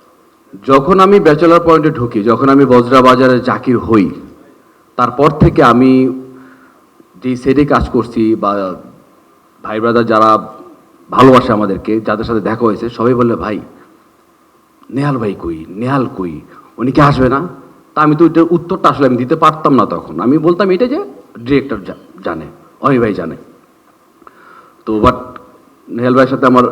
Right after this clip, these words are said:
এর আগেও, মানে, ব্যাচেলর পয়েন্ট ছাড়াও কাজ হয়েছে। ব্যক্তিগত মানুষ হিসেবে উনি ভালো মানুষ, এটা বলতে বলছি না আমাকে, তো বললাম।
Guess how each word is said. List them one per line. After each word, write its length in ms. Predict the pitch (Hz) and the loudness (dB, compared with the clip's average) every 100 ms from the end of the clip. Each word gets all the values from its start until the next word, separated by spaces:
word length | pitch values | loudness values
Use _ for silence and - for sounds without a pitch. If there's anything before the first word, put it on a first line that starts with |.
| - | -2
এর 140 | 123 | -2
আগেও, 420 | 113 113 120 113 98 | -2 0 0 0 -2
মানে, 280 | 110 101 98 | -4 -4 -6
ব্যাচেলর 420 | 92 117 120 110 | -6 -6 -2 0
পয়েন্ট 200 | 120 107 | 0 0
ছাড়াও 480 | 113 110 104 - - - | 0 0 0 -6 -16 -6
কাজ 160 | 101 | -4
হয়েছে। 300 | 110 95 95 - - - - - | -2 -4 -6 -10 -12 -20 -20 -12
ব্যক্তিগত 380 | 107 - 110 107 | -10 -2 -2 -2
মানুষ 300 | 104 104 95 | -2 -2 -6
হিসেবে 420 | 98 92 95 92 - - - - _ 104 | -8 -8 -8 -10 -16 -20 -20 -20 _ -12
উনি 80 | |
ভালো 260 | 104 104 120 | -8 -4 -4
মানুষ, 240 | 104 104 117 - _ _ _ _ _ - | -4 -6 -12 -20 _ _ _ _ _ -12
এটা 180 | 101 | -4
বলতে 260 | 104 117 123 | 2 2 2
বলছি 220 | 117 113 | -4 -2
না 120 | 110 | -4
আমাকে, 300 | 101 95 107 127 - - _ _ _ - - - - - - - - - - - | -4 -6 -8 -12 -16 -20 _ _ _ -20 -20 -20 -20 -20 -20 -20 -20 -20 -20 -12
তো 80 | 113 | -4
বললাম। 480 | 117 143 117 135 151 | 4 6 6 4 0